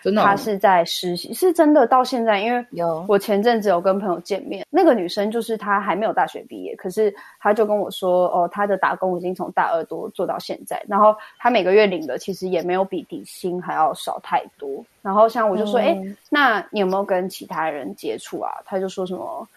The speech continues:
Speaker 2: 呃，她见了几个人，然后有些人要么可能是一年了离职，或者是换工作，或是怎么样。就是我发现好像真的不是大多数的人都在稳定的工作下，尤其是男生，因为男生在这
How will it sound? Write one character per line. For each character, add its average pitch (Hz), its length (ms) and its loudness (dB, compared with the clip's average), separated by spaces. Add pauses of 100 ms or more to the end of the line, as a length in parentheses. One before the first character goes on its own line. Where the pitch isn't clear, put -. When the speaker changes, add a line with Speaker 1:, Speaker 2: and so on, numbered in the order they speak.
(280)
Speaker 2:
呃， 175 540 0
她 220 160 2
见 220 180 4
了 175 120 2
几 175 160 -8
个 123 160 -4
人， 123 320 -4
然 196 100 0
后 202 80 2
有 214 140 4
些 220 160 2
人 202 200 2
要 208 120 4
么 170 160 -2
可 170 140 -8
能 160 160 -4
是 233 120 -12
一 226 120 -6
年 175 300 0
了 165 220 0
离 175 260 -2
职， 170 420 -4
或 202 180 0
者 180 80 -2
是 - 160 -10
换 208 260 -2
工 190 240 0
作， 202 140 0
或 196 100 -6
是 185 120 -6
怎 - 120 -12
么 - 60 -12
样。 - 160 -8
就 220 100 -6
是 240 240 2 (300)
我 202 100 0
发 240 160 4
现 285 160 2
好 196 140 0
像 214 300 0
真 226 160 0
的 208 140 2 (500)
不 240 120 6
是 311 220 2
大 277 240 4
多 214 180 2
数 220 160 -2
的 151 140 -6
人 104 180 -8
都 190 200 -2
在 175 280 -2 (100)
稳 185 260 0
定 190 180 -2
的 107 140 -6
工 127 240 -10
作 - 260 -8
下， - 340 -8 (180)
尤 226 260 6
其 240 260 0
是 233 400 0 (280)
男 165 220 -2
生， 175 300 -2 (580)
因 269 60 2
为 277 60 8
男 208 200 4
生 233 160 0
在 233 160 4
这 226 140 0